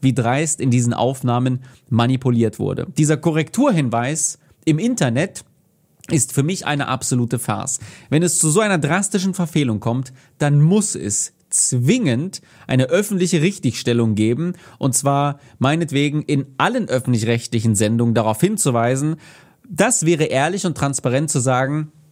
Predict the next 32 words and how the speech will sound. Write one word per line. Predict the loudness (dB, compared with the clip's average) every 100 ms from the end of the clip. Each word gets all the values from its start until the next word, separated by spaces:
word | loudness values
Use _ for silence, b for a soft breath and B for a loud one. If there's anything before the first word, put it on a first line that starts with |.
| -20 _ _ _ _
ganz | -2 -2
ehrlich, | 0 -2 0
Leute, | 0 0 0 -2 -2
es | -6
tut | -2 0
uns | 0 0
leid, | 0 0 -2 -4
auch | -2 0 0 0
wir | 4 4 2 -4 B B B
sind | 2 2 2
nur | 0
Menschen, | 2 -2 -2 -2
auch | 2
wir | 2 2
machen | 2 -2
Fehler, | 0 0 0 -2 -4 B B B B
auch | -2 2
wir | 2 2 2 -2 b b -2
können | 2 2 2 -2 -6 B B
auf | -4
solche | 0 0 2
Fälschungen, | 0 2 0 0 0 0 -2
auf |
solche | -2 -2
Falschmeldungen, | -2 -2 -2 -2 0 0 -2
auf | -6
K-I-generierte | -4 -4 -2 0 2 2 0 -2
Inhalte | -2 0 0 -2 -2 -4 -4
hereinfallen. | -2 0 0 -2 -2 -4 -4 -4
Das | -2 0 0 0
wäre | 2 2
ehrlich. | 0 0 0 -2 -6 -14